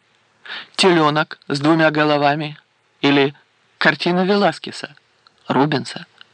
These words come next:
Но в данном случае этот выбор ещё усложнялся и немалой для нашего русского кармана платой. Десятиминутная экскурсия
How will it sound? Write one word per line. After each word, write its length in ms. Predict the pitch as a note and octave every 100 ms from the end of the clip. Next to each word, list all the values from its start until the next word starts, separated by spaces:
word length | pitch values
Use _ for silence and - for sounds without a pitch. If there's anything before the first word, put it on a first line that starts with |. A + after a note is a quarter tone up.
| _ _ _ _ - - - - - - - - - -
Но 160 | G#3 A3
в 40 |
данном 300 | B3 C#4 B3+
случае 460 | - C4 - A3+ G#3
этот 340 | G3+ G#3+ G3+
выбор 300 | F#3+ G3+ G#3
ещё 400 | G3 F#3+ - G#3
усложнялся 960 | F#3+ - F#3+ F3 G3+ A3+ G#3 - C3 -
и 180 | C#3+ D#3
немалой 680 | D#3 D3+ D3 D3+ E3 G3 G3
для 220 | D3+ C#3
нашего 420 | C3 C#3+ D#3+ D3+
русского 440 | B2 C3 - D3+
кармана 520 | C3+ B2 A2+ B2 A#2+ -
платой. 600 | - G#3 - - - - _ _ _ _ _ _ _ _ -
Десятиминутная 1160 | C3 D4 D4 C4 A#3+ B3+ A3 E3 - B2+ B2 -
экскурсия 800 | - - - F3+ F3 - A2+